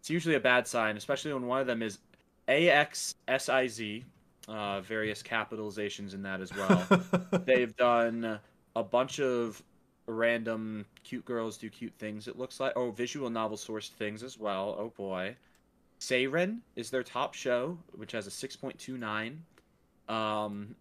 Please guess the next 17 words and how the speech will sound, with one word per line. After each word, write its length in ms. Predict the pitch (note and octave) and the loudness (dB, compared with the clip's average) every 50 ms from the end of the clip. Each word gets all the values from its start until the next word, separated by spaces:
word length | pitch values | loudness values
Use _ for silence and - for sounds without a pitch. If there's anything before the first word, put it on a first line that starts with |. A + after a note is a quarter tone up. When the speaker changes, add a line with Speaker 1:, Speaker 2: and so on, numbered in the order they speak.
| - | -10
Speaker 1:
the 120 | - - - | -6 -4 -2
other 160 | B2 C3 D#3+ | -2 -2 -2
studio, 440 | D#3+ - - D#3 C3+ B2+ A#2+ A2+ A2+ | -4 -4 -6 -4 -2 0 0 0 0
though, 240 | A2 G#2+ G#2+ A2 A2 | 0 0 0 0 0
is 120 | G#2+ G2+ | -2 -4
Studio 380 | - - - B2+ B2 A#2+ A#2 A2 | -6 -6 -4 -2 -2 -2 -2 -2
Gokumi, 640 | A#2+ A2 G#2+ - - - A#2 A2 G#2+ G#2+ G#2+ G#2+ | -4 -6 -6 -6 -8 -8 -6 -6 -6 -6 -6 -6
who's 160 | G#2+ A2 G2+ - | -8 -8 -6 -4
done 220 | A2+ G#2+ G#2 G2 | -4 -4 -4 -6
Suzerain 500 | - - C3+ A#2+ A2+ B2+ B2+ B2 B2+ A#2+ - - - | -8 -6 -6 -2 0 0 2 2 0 -2 -4 -10 -14
Children. 600 | - - B2+ B2 A2+ B2 B2 A#2+ A#2 A#2 A#2 A#2+ - - - - - | -6 -4 -4 -4 -4 -4 -6 -4 -4 -6 -8 -8 -10 -12 -10 -8 0
Speaker 2:
Love 280 | B2+ C#3+ D3 D#3+ A2+ | 6 8 8 8 10
that 160 | D3 C3 B2 | 8 6 6
Speaker 1:
Uh, 80 | F#2+ F#2+ | 4 2
Speaker 2:
show. 340 | - - F2+ A2 A2+ A2 - - _ _ - _ - _ _ _ - | 2 2 0 -2 -4 -6 -10 -14 _ _ -20 _ -20 _ _ _ 12
Speaker 1:
Oh, 320 | E3+ F3 E3 D3 A2+ - - - _ _ _ _ - | 12 12 12 12 12 10 6 -8 _ _ _ _ -6
Nakaimo. 1040 | B2 C#3 D#3 F3+ G3+ G#3 - F3+ C#3 B2+ C3 D3+ F3+ F#3+ E3 C#3 A2+ G2 G2 G#2 G#2+ | 2 8 10 12 12 10 10 8 8 8 8 10 8 8 8 6 4 2 2 -2 -4